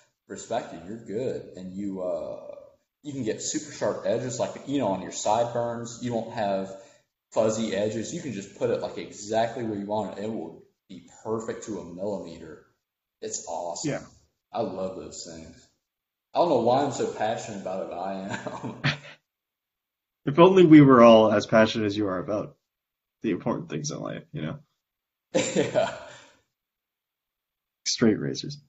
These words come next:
Speaker 2: Uh, anything else you want? I didn't think this was where we were going today, but this, this works, you know?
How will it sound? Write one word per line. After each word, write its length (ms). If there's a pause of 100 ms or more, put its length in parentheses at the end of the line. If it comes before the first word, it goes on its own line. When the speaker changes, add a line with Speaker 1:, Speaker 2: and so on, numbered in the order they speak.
(120)
Speaker 2:
Uh, 380 (800)
anything 300
else 260
you 80
want? 160
I 80
didn't 220
think 180
this 220
was 120
where 160
we 80
were 120
going 200
today, 260
but 360
this, 280
this 240
works, 440
you 80
know? 300